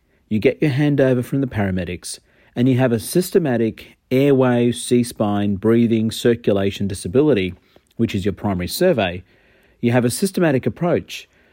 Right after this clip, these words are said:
and you need to fix each problem as you go. Often there's a team leader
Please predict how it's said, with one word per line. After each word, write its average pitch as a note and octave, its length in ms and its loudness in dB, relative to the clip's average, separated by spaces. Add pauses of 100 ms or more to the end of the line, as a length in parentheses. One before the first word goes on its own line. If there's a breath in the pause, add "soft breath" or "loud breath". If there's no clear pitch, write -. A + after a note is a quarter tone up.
(220 soft breath)
and C#3 100 2
you C#3+ 80 4
need E3+ 240 2
to G#3+ 100 2
fix - 480 -4
each G3 320 0
problem B2 560 -2
as A#2 200 -2
you A2 100 0
go. A#2+ 320 -4 (840)
Often C#3+ 320 2
there's A2 200 2
a G2+ 80 0
team G#2 240 0
leader F#3 460 2